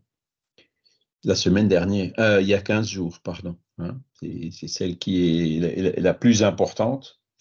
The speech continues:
Et donc, euh, l'homme de bien, c'est celui qui la pratique dans sa plus grande pureté. <clears throat> Et c'est vraiment, je dirais, le, le,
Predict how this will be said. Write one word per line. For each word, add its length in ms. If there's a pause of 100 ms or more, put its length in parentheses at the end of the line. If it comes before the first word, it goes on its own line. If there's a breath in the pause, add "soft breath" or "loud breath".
(840 loud breath)
Et 180
donc, 360
euh, 720
l'homme 240
de 80
bien, 180
c'est 140
celui 260
qui 140
la 100
pratique 460
dans 100
sa 160
plus 220
grande 280
pureté. 520 (160)
<clears throat> 40 (1200 soft breath)
Et 840
c'est 240
vraiment, 600
je 140
dirais, 560
le, 320
le, 840